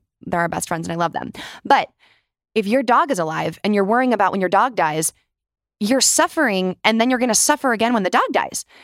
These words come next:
instead of just enjoying the time you have with your dog now,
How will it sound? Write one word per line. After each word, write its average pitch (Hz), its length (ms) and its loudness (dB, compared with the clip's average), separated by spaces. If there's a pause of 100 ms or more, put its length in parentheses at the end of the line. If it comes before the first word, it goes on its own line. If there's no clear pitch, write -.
(120)
instead 269 360 2
of 285 100 2
just 220 220 -2
enjoying 208 760 0
the 196 80 -4
time 240 320 0
you 220 80 0
have 190 160 2
with 190 100 -10
your 190 120 0
dog 185 260 2
now, 220 460 2